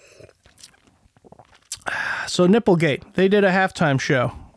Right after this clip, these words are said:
Uh, Janet Jackson, Miss Jackson, if you're nasty, and Justin Timberlake. And they sang some songs and they danced around. And at the end of the show,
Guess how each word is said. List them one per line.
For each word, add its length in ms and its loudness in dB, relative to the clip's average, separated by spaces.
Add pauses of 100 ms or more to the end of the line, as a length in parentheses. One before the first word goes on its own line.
(140)
Uh, 240 2
Janet 380 -2
Jackson, 580 0
Miss 220 2
Jackson, 480 0
if 120 -2
you're 80 0
nasty, 440 0 (920)
and 220 0
Justin 360 -2
Timberlake. 540 0 (680)
And 220 4
they 80 2
sang 300 4
some 160 0
songs 500 4
and 120 4
they 80 4
danced 380 0
around. 380 2 (760)
And 420 2 (100)
at 180 -2
the 160 2
end 220 2
of 100 2
the 60 2
show, 520 2